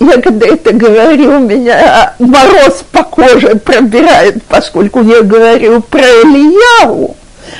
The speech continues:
Но мы говорим про Ильяу, чему мы можем научиться из этой истории. Так? Так вот,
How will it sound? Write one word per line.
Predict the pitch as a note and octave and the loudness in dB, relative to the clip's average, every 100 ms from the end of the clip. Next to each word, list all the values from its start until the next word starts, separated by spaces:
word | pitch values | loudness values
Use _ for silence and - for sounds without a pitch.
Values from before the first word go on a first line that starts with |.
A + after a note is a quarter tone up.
| - - | -18 -8
Но | A#3 B3+ B3+ B3 - | -2 2 2 2 0
мы | - D#4+ A4 E4+ | 0 0 2 0
говорим | A3+ B3 B3 C4 D4 D4 | 0 0 2 0 0 -4
про | - F4 D4 D4+ | -4 -2 0 0
Ильяу, | E4 F#4 A4 A#4+ A#4+ G4+ D#4 D4 - - - - - - | 0 2 2 2 2 2 2 0 -4 -20 -20 -20 -16 -10
чему | - F4 E4+ D4 G#4 G#4+ E4 | -4 0 0 0 0 -2 0
мы | G4 F4 C4+ | 0 2 0
можем | G3+ G#3+ F3+ F3 E3+ F3+ | -2 -4 -4 -2 -4 -4
научиться | F#3 E3+ - - - - - - | -8 -10 -10 -12 -8 -8 -10 -12
из | - A#3+ A#3+ - | -10 -6 -8 -8
этой | - - - - | -14 -12 -12 -12
истории. | - - - - - - - - - - - - | -16 -20 -14 -10 -10 -10 -14 -14 -20 -20 -20 -10
Так? | C4 C4+ C#4+ - _ - - - - _ - _ - - - - - - - - - - - - - | -6 -6 -6 -16 _ -20 -20 -20 -20 _ -20 _ -20 -20 -20 -20 -20 -20 -20 -20 -20 -20 -20 -20 -14
Так | - A#3 - | -6 -4 -2
вот, | C4+ F4+ G#4+ - - - | -2 0 -2 -4 -18 -18